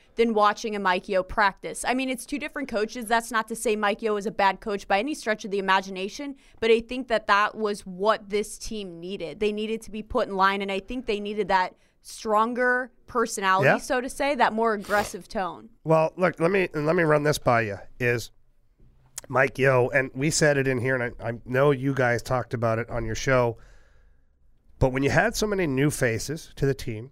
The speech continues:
Speaker 2: to start the season, and essentially all those new faces with a brand new coaching staff to those guys, not a new coaching staff for us with Mike Yeo here and all that,
Speaker 1: Mm-hmm.
Speaker 2: but it was new to them.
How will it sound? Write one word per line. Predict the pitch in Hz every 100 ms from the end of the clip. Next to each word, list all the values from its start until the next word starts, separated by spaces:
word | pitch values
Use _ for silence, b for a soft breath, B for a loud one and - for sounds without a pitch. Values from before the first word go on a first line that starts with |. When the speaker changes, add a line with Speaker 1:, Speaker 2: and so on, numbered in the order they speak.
| _
Speaker 2:
to | -
start | 120 131 123
the | 135
season, | 127 113 107 147 - _ _ -
and | 131
essentially | - 180 196 - 151 147 - b b b b
all | 147 147
those | 143 123
new | 147
faces | 123 143 139 - 123 - _ _ -
with | 123
a |
brand | 131 135
new | 131
coaching | - 147 151 143
staff | 117 - 101 107 -
to | 143
those | 139 160 160
guys, | 113 76 135 - - - _ -
not | 156 156
a | 147
new | 147
coaching | 143 135 135
staff | 117 131 117
for | 131 135
us | 131 120
with | 139
Mike | 131 123
Yeo | 131 123 113
here | 110 107
and | 113
all | 107 104
that, | 101 117
Speaker 1:
Mm-hmm. | 190 196 b b b b b b
Speaker 2:
but | 147
it | 139
was | 123
new | 143 143
to | 131
them. | 131 101